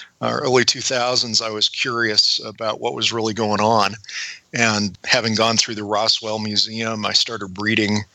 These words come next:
uh, things about, uh, about, uh, the, the whole U F O lore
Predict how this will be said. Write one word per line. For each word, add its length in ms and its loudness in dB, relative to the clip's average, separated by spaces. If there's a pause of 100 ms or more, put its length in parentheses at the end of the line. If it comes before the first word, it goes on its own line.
(500)
uh, 220 -2
things 400 2
about, 560 0
uh, 240 -6 (840)
about, 600 2
uh, 380 -4 (100)
the, 260 0
the 80 -2
whole 240 2
U 160 4
F 160 2
O 140 2
lore 800 4